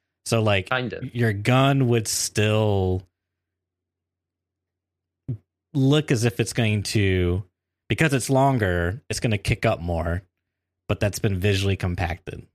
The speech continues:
Speaker 1: I guess.
Speaker 2: Well, yeah, sort of, yeah. And it, it's, it's interesting because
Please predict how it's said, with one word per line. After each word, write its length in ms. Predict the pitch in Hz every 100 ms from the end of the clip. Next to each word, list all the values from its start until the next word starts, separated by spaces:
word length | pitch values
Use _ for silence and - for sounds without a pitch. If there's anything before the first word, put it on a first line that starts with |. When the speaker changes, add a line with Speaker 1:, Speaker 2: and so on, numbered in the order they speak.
| _
Speaker 1:
I 100 | 82
guess. 520 | 80 82 - - - _ _ _ _ _ _ _ _ _ -
Speaker 2:
Well, 200 | 156 - -
yeah, 180 | 123 92
sort 260 | 120 110
of, 120 | 85
yeah. 140 | 92 85
And 180 | 98 110
it, 120 | -
it's, 220 | 120 117
it's 180 | 117 131
interesting 520 | 131 120 - 101 90
because 500 | 95 - 95 90